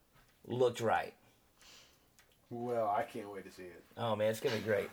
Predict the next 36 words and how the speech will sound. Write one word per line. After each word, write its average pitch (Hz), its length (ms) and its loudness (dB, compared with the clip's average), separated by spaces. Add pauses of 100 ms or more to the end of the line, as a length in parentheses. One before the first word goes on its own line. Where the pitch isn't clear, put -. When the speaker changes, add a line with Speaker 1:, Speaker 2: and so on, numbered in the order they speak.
(1300)
Speaker 1:
And, 165 160 10
uh, 165 140 10 (180)
hopefully, 254 760 10
I 165 100 10
mean, 165 160 4
I 196 200 12
still 202 300 4
think 190 340 2
it's 123 140 -4
gonna 160 200 6
have 147 220 6
a 127 80 2
studio 131 400 0
release. 101 540 -6 (360)
You 113 120 -2
know, 117 180 2
there's 139 280 0
some 143 180 0
buzz. 127 340 6
There's 156 220 0
some 165 160 4
people 151 320 0
that 135 140 2
are 123 100 2
like, 120 160 4
Speaker 2:
A - 20 -2
Speaker 1:
"Oh, 143 200 8
man, 139 140 4
Speaker 2:
theater 139 100 2
Speaker 1:
now 135 220 6
it's, 143 100 2
Speaker 2:
release? 135 200 -4
Speaker 1:
now 135 280 4
it's 123 100 -2
just," 127 220 -6
yeah. 107 260 4